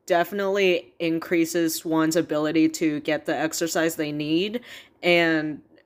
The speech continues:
um, reduce, like, their chances of having adverse health effects later on in life, um, because it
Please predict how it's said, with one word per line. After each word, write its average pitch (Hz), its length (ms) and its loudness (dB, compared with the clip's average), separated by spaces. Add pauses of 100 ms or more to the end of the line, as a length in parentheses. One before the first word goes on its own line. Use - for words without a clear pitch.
(200)
um, 156 680 -2 (640)
reduce, 170 840 2
like, 156 360 -6 (480)
their 160 340 2
chances 165 540 0
of 151 180 0 (220)
having 156 440 -4
adverse 151 480 -2
health 156 300 -2
effects 156 480 -4
later 151 380 -2
on 175 280 0
in 226 200 -8
life, 220 360 -2 (600)
um, 160 720 0 (1120)
because 185 680 2 (240)
it 202 340 -4